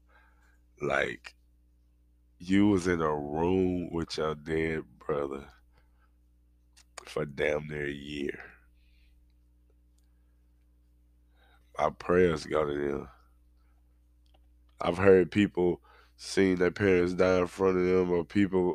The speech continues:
uh, been in a car accident with their parents and they dying, the kids be alive, shit like that. Like,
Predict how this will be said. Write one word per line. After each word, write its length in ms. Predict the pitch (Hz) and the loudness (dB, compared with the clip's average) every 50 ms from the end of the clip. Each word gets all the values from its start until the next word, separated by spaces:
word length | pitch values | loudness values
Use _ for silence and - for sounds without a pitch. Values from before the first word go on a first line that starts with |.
| - 87 | 2 4
uh, 520 | 92 92 92 92 90 90 87 87 82 78 - _ - _ _ _ _ _ _ - | 6 6 6 6 4 2 0 0 -4 -6 -10 _ -20 _ _ _ _ _ _ 0
been 140 | 95 92 90 | 2 2 4
in 100 | 87 87 | 2 2
a 80 | 87 85 | 0 0
car 340 | - - 98 95 95 90 62 | 4 6 8 8 10 8 8
accident 460 | 80 98 92 - - 90 95 95 90 | 4 2 0 -2 -4 -2 0 0 0
with 120 | 90 87 | 0 0
their 140 | 95 90 90 | -2 -2 -2
parents 500 | - - 104 101 95 92 90 90 87 - | -4 -4 -2 -2 0 0 0 -2 -2 -4
and 140 | 90 85 87 | -6 -4 -2
they 160 | 90 90 90 | -2 -2 -2
dying, 360 | 90 92 92 92 90 90 90 | 0 2 2 2 2 0 -2
the 80 | 87 87 | -4 -8
kids 360 | - - 95 92 92 92 90 | -6 -4 -2 -2 -2 -2 -4
be 200 | 90 92 90 90 | -4 -4 -4 -2
alive, 600 | 90 87 85 87 90 92 92 90 90 90 90 87 - - - - - - - _ | -2 -2 -4 -2 -2 -2 0 0 0 0 -2 -4 -6 -8 -16 -18 -18 -20 -20 _
shit 280 | - - - 101 101 98 | -16 -4 0 2 2 4
like 260 | 95 92 90 90 87 - | 2 2 0 -2 -6 -4
that. 260 | - 90 90 87 87 | -2 -2 0 0 -2
Like, 240 | 87 85 87 - | -2 -4 -6 -8